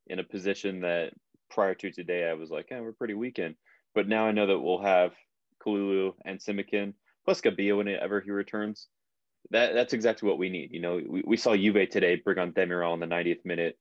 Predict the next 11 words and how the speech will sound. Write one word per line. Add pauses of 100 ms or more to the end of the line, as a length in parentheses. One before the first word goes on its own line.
for
shits
and
giggles
because
they
have
that
many
great
defenders.